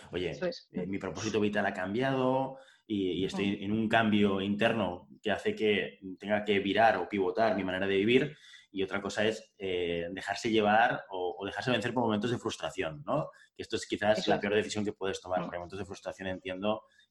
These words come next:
Speaker 1: que, que, que tienes muchísimos y a, y a niveles tan altos de competición,
Speaker 2: Mm.
Speaker 1: pues muchísimos más, porque yo siempre lo he dicho, oye, yo, yo soy esgrimista de, de ocio, ¿eh?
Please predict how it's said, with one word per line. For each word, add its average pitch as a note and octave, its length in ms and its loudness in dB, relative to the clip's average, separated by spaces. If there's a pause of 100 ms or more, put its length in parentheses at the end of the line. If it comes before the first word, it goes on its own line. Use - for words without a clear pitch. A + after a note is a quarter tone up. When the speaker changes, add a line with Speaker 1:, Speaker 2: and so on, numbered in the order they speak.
Speaker 1:
que, E2+ 200 -4
que, F2 220 -8
que F#2+ 100 -10
tienes F#2+ 240 -6
muchísimos F#2+ 520 -4
y - 20 -12
a, E2+ 100 -4
y F2+ 120 -8
a E2+ 80 -8
niveles F2 360 -6
tan F#2+ 200 0
altos F#2+ 320 0
de G2+ 100 -4
competición, G2 920 -4
Speaker 2:
Mm. F3+ 300 -2
Speaker 1:
pues F2 220 -8
muchísimos F#2 380 -8
más, A2+ 160 -2
porque E2 300 -12 (500)
yo G#2 60 -2
siempre B2 220 2
lo G2 60 2
he G#2 40 6
dicho, F#2+ 220 0
oye, G2+ 240 2
yo, F2+ 280 0
yo G2 100 -2
soy A2 180 0
esgrimista G2+ 540 2
de, F2 200 -2
de F#2 140 -2
ocio, G#2 400 0
¿eh? C3 160 -2